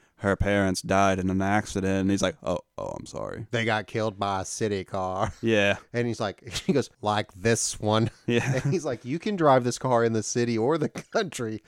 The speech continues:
Speaker 2: She's like, "It's a city car." <laughs> And he just doesn't know what to do with somebody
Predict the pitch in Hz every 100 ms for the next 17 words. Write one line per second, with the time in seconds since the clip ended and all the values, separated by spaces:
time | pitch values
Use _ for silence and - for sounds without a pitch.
0 | - - - 104 - _ - 110 - 92
1 | - 110 92 87 95 92 92 104 - -
2 | 135 - - - - - 131 - 160 202
3 | 202 135 131 131 131 127 110 110 110 101
4 | - 107 98 98 98